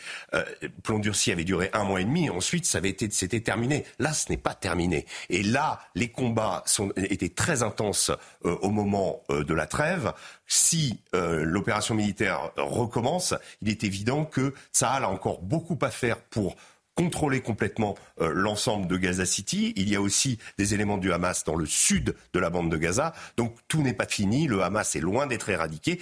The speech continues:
Et n'oublions pas qu'en parallèle à ces libérations, il y a des, les libérations de militants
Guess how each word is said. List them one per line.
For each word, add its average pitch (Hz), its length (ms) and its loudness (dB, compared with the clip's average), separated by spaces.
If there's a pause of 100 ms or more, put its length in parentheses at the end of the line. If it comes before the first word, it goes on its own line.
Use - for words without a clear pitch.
(140)
Et 101 60 2
n'oublions 143 340 2
pas 175 160 -2
qu'en - 480 -2
parallèle 139 420 0
à 98 40 0
ces 104 180 0
libérations, 95 580 0 (180)
il 127 100 0
y 170 40 4
a 170 80 0
des, 117 100 -2
les 117 240 0
libérations 104 600 2
de 123 100 2
militants 98 500 0